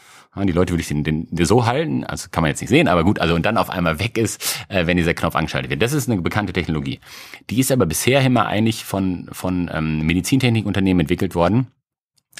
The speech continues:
die, ähm, sich nicht, äh, zu viel Gedanken, sag ich mal,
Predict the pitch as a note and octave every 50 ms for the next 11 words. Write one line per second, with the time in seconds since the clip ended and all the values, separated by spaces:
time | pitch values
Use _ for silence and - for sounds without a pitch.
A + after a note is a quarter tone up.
0 | - - - F2 - - F2 F2 F2+ F#2+ F2+ C#2+ E2+ E2+ F2 F2 E2 D#2 F2+ -
1 | F#2 F2+ G#2 A2+ A2+ - - - - - - F#2 F2+ F2 F2 F2+ E2+ - - -
2 | G#2+ - G#2 F2 - D2 E2 E2+ D#2+ E2+ E2+ D#2 D2+ C#2 - - D#2 D2+ D2+ D2+
3 | D2 D2